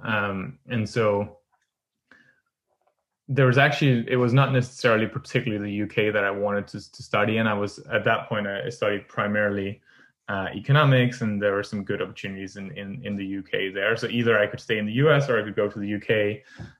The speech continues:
And for various reasons, I, I ended up in the, in the U K. It's a bit closer, closer to home, but there's obviously also, uh,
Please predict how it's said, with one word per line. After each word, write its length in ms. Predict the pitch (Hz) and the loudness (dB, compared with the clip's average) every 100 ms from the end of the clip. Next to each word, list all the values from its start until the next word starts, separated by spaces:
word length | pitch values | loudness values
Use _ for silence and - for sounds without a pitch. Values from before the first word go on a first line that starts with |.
| - | -6
And 160 | 110 | -4
for 100 | - | -2
various 380 | 104 101 104 101 | 2 2 2 0
reasons, 340 | 104 98 98 | -6 -6 -4
I, 140 | 101 95 | -2 -2
I 220 | 101 98 | -2 -4
ended 280 | 92 98 101 | -6 -6 -2
up 240 | 95 - | -2 -4
in 140 | 98 95 | -8 -8
the, 180 | 92 | -8
in 140 | 95 98 | -8 -8
the 80 | 98 | -6
U 160 | 98 | -6
K. 200 | 95 104 | -4 -4
It's 120 | 98 | -4
a 40 | 101 | -2
bit 220 | 110 - | -2 -2
closer, 600 | - 104 104 104 101 - - _ _ | 0 0 0 -2 -2 -6 -16 _ _
closer 360 | 117 101 104 98 | 0 0 0 -2
to 100 | 113 | 4
home, 260 | 135 131 | 6 8
but 140 | 110 104 | 6 4
there's 240 | 101 101 | 2 0
obviously 360 | 98 98 98 98 | -2 -4 -6 -2
also, 500 | 95 98 - 98 - | 0 -2 -6 -6 -4
uh, 340 | 98 92 90 | -2 -2 -4